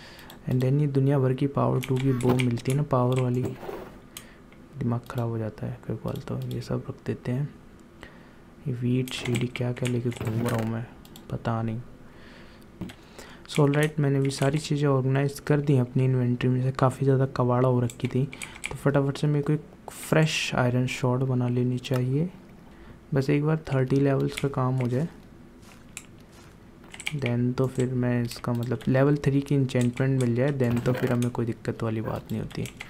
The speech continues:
बाकी lapis भी ख़त्म हो गए हैं, तो ये भी लेके आने पड़ेंगे। Knockback टू, give me that। Sweeping is sharpness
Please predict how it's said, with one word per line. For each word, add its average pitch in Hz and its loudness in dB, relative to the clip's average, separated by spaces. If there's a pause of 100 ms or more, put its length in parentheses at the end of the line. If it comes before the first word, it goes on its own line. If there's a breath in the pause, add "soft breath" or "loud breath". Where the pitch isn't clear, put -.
(180 loud breath)
बाकी - -8
lapis 120 2
भी 135 2
ख़त्म 127 0
हो 123 4
गए 127 0
हैं, 127 0
तो 120 -4
ये 113 0
भी 117 0
लेके 113 -2
आने 113 -2
पड़ेंगे। 117 -4 (460 loud breath)
Knockback 156 2 (280)
टू, 131 4 (720)
give 170 2
me 127 0 (100)
that। 139 -2 (920 loud breath)
Sweeping 170 4
is 170 4
sharpness - 0